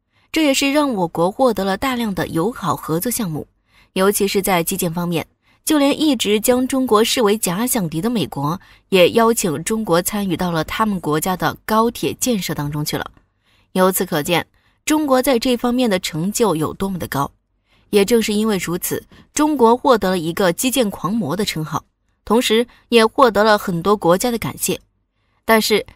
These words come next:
有些国家却不一样，一边吃着中国的饭，一边却还要砸中国的碗。对于这样的国家，我国是绝对不会纵容的。在二零一五年的时候，中国在一次中英对话中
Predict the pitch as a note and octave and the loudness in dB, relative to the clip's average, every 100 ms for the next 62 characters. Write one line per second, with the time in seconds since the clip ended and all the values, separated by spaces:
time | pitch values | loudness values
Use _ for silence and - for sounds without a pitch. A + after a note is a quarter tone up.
0 | - A3+ A#3 D4+ G3+ A3 C#4 C#4 C#4 - | 4 4 6 2 0 0 2 0 0 -6
1 | _ - F#3 E3 D3 E3+ - _ _ _ | _ 0 2 0 -2 -4 -6 _ _ _
2 | _ C#4+ C#4+ C#4 C#4+ D4+ C4+ A3 C4+ B3+ | _ 0 2 2 2 4 4 4 2 0
3 | F#3+ A3+ A#3+ G3 - _ - C4 A3 A3+ | -2 0 0 -2 -4 _ -2 0 2 2
4 | A#3 C4 G3+ E3+ F#3 A3 F3 D#3+ E3 E3+ | 2 2 0 0 0 2 2 -2 -4 -4
5 | G#3 G3+ E3 G3 F3+ - _ _ _ _ | -4 -4 -4 -6 -8 -12 _ _ _ _
6 | - D4+ D4+ D4+ E4+ A3+ E3+ D#3+ E3+ G3+ | 0 2 4 2 0 0 -2 -4 -2 -2
7 | G3 - _ - F#3 E3+ F3+ - F#3+ F#3 | -4 -6 _ 0 2 4 4 4 0 0
8 | F3+ A#3 D#3 F3 F3+ F3+ D3 C#3 C#3+ - | 0 0 0 -2 -2 -4 -6 -6 -6 -8
9 | _ _ _ _ _ - C#4+ C4+ - C#4 | _ _ _ _ _ 0 4 6 4 4
10 | C4 D4 C#4+ F3 D3 E3 G3 E3 E3+ - | 2 2 2 0 -2 -4 -4 -2 -4 -6
11 | _ _ _ - C#4+ B3+ A3 A3+ B3+ A#3 | _ _ _ 0 2 4 4 4 2 2
12 | A3 - A3+ G3 B3 B3 A#3+ A3 G3 D3+ | 0 2 4 4 2 0 2 2 2 0
13 | F#3+ G3+ | 0 -2